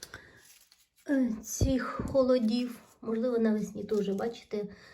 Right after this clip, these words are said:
серединку згнила. Тепер буде якось рости знову збоку. Вона і так в мене з-, збоку росте, а це буде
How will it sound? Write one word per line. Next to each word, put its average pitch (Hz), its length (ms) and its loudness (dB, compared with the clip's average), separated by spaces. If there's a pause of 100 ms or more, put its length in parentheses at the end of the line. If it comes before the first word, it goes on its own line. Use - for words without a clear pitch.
(140)
серединку 208 880 0 (1000)
згнила. 220 760 6 (360)
Тепер 226 280 0
буде 202 200 2
якось 208 320 0
рости 208 580 -2 (640)
знову 202 480 6
збоку. 180 460 4
Вона 214 180 0
і 196 60 -2
так 262 220 -6
в 240 40 0
мене 202 240 0
з-, 190 360 0
збоку 190 380 -2
росте, 196 360 -6
а 196 40 -2
це 226 160 -4
буде 214 380 -2